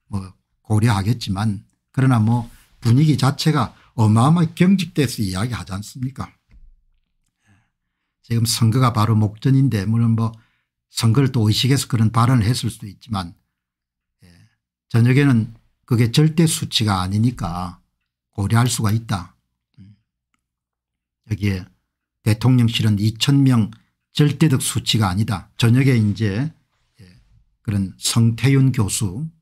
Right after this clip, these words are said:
지금 정책실장을 맡고 계시는 연세대학교 경제학과에 이런 교수로 계셨던 성태윤 교-,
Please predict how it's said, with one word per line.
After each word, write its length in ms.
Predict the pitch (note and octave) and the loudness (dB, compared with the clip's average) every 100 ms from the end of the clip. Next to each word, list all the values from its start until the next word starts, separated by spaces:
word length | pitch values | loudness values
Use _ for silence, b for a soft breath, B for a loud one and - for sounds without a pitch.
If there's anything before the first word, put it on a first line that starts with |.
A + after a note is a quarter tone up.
| _ _ _ | _ _ _
지금 280 | G#2+ G#2 | -4 -2
정책실장을 760 | G2+ B2 A#2 C3 - C3 C#3 A#2 | 0 0 0 0 0 0 0 2
맡고 280 | G2+ G#2 G#2+ | 0 -2 -6
계시는 400 | F#2 - G#2 F2+ _ _ _ _ _ A2+ | -10 -8 -10 -10 _ _ _ _ _ 0
연세대학교 640 | A#2 A2+ C3 C3 - - | 2 4 2 2 0 -6
경제학과에 640 | - A2 G#2+ B2+ B2+ A2 | 0 2 2 0 0 -2
이런 180 | F#2+ F2+ F2 | -2 -8 -12
교수로 320 | - G#2 A#2 G#2+ | -6 -6 -4 -4
계셨던 400 | F#2 G2+ - F#2+ | -4 -6 -8 -8
성태윤 480 | - G#2+ B2 A#2+ | -2 -2 2 0
교-, 100 | A#2+ | 0